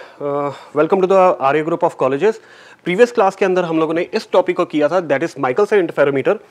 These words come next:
जिसमें मैंने आपको इसका सेटअप दिखाया था, जैसा आपको यहाँ पर नज़र आ रहा है कि ये Michelson interferometer, जिसको मैंने आपको बताया था कि ऊपर से देखने पर आपको ये चीज़ नज़र आती है। यहाँ हम लोग प्लेस करते हैं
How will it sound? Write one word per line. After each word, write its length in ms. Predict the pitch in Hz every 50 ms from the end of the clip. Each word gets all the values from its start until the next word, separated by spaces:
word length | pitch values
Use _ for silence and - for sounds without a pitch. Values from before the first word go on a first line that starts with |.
| - - - _ -
जिसमें 220 | 202 226 - 190 185
मैंने 120 | 190 185
आपको 200 | 175 160 - 190
इसका 180 | 180 180 190 170
सेटअप 300 | - 165 139 143 202 196
दिखाया 260 | 185 170 165 170 175
था, 140 | 170 196 220 214 -
जैसा 200 | - 143 - 160
आपको 160 | 156 156 165
यहाँ 140 | 170 156 151
पर 140 | 160 165 165
नज़र 200 | 165 160 165 160
आ 60 | 156
रहा 80 | 151 151
है 80 | 160 151
कि 100 | 165 165
ये 60 | 160
Michelson 380 | 151 135 123 - 151 143 156
interferometer, 520 | 147 135 143 151 143 147 147 147 143 170 190 - - - - - - -
जिसको 220 | 135 139 - - 156
मैंने 160 | 160 160 165
आपको 240 | 160 147 - - 156
बताया 220 | 156 147 147 151
था 80 | 147 160
कि 140 | - 175 - -
ऊपर 220 | 165 156 - 196
से 100 | - 196
देखने 260 | 165 165 151 - 165
पर 120 | 156 165 160
आपको 220 | 151 147 - 156
ये 120 | 147 151 151
चीज़ 200 | 143 170 156 160
नज़र 180 | 156 151 156
आती 260 | 151 151 151 156 160
है। 160 | 165 165 170 165 _ _ _ _ - - _ _ _ -
यहाँ 380 | 135 135 143 165 139 185 208 202
हम 160 | 180 190 175
लोग 180 | 175 185 180 -
प्लेस 220 | 165 165 165 -
करते 280 | - 175 156 151 180 156
हैं 220 | 147 160 190 214